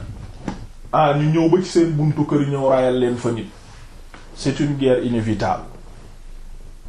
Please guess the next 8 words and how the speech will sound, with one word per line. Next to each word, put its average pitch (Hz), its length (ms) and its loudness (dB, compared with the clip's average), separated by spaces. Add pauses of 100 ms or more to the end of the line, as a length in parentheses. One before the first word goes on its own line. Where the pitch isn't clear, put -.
(600)
Wa 123 140 4
Waaqidun 185 720 4 (1800)
waqadatil 117 720 0
harb. - 300 -10 (460)
Waaqid 170 600 2 (1400)
moom 147 400 4
de 147 100 6
moom, 151 400 2